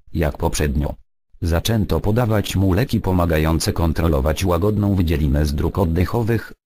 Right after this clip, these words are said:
napisano w informacji przekazanej przez szpital rodzinie mężczyzny. R kropka S, mieszkający od kilkunastu lat w Wielkiej Brytanii i obywatel Polski,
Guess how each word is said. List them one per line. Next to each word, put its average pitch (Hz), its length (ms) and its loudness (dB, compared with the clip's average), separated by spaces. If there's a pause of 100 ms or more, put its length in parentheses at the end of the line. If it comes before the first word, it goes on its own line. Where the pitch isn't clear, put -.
napisano 98 600 0
w 80 60 -2
informacji 95 680 0
przekazanej 95 640 0
przez 78 320 -2
szpital 120 420 0
rodzinie 85 540 2
mężczyzny. 78 680 0 (960)
R - 220 0
kropka 82 480 0
S, 76 200 -2 (540)
mieszkający 95 720 2
od 78 140 0
kilkunastu 92 680 0
lat 80 180 0
w 78 140 0
Wielkiej 98 500 0
Brytanii 78 520 0
i 87 80 2
obywatel 78 540 2
Polski, 82 460 0